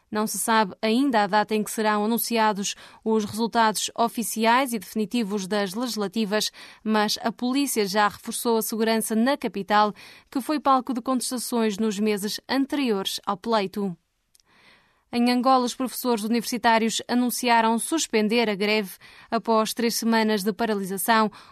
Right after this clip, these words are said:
os professores de instituições superiores públicas vão regressar às aulas por quarenta dias, entre sete de outubro e vinte de novembro,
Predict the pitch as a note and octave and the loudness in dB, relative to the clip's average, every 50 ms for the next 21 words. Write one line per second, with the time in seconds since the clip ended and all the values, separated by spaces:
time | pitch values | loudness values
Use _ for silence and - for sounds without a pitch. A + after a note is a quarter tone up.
0 | - - A#3 G#3+ - - A3 G#3+ - - - B3 B3+ B3+ A3+ G3+ - A#3+ B3 C4 | -6 -4 -4 -4 -2 -2 -4 -4 -4 -2 0 2 2 2 0 0 0 0 0 0
1 | - C4 G#3 - A3 G3+ - - A#3+ A3+ A3 G#3 - - G3+ - - A3 A3 A3 | 0 -2 -2 -2 -4 -4 -2 -2 0 0 0 0 -2 -6 -6 -4 -2 0 0 0
2 | G#3 G3+ - - - - A#3+ A3+ B3 A#3+ - A#3+ A3 - - - - - - _ | 0 0 -4 -6 -4 -4 -2 -2 -2 0 0 0 -2 -2 -4 -10 -18 -20 -18 _
3 | - A3 G3 G#3+ C4 C#4 C#4 C#4 - B3 C4 B3+ B3 - C#4+ C4+ C4 B3+ - B3 | -8 -4 2 4 4 4 4 0 -4 -6 -6 -6 0 2 4 4 4 4 2 2
4 | C4 A#3+ G#3+ A#3+ A#3+ A#3+ A#3 A#3 A#3 A3+ - - - B3 A#3 G#3 - - C4 C4 | 0 2 2 2 2 4 4 2 -2 -2 -4 -4 -2 -2 -2 -2 0 0 2 2
5 | D4 D#4 D4+ - G#3 F3 G3+ A3 A3 A3 G#3+ - - - - - _ - A3 G#3+ | 2 2 0 -2 -4 -2 0 2 2 2 0 -2 -6 -10 -16 -16 _ -4 -2 -2
6 | G#3 - G#3+ G#3+ - - B3 B3+ C#4 C4+ - A#3 C#4 C4+ A3+ - C4 B3+ A#3 A3+ | -2 -2 -4 -6 -4 -2 -2 -2 -2 -2 -4 -4 -4 -4 -2 -2 -4 -2 -2 -2
7 | B3 A#3+ - - A3+ G#3+ G3 G3 C4+ D#4+ D#4+ C#4+ A3+ A3+ C#4+ D4 C#4 A3+ G3+ G#3+ | -4 -4 -2 -2 -2 -2 0 0 0 0 0 0 -2 -2 0 0 0 2 2 0
8 | G#3 G3+ G#3+ G#3+ F#3+ | 2 2 0 -2 -2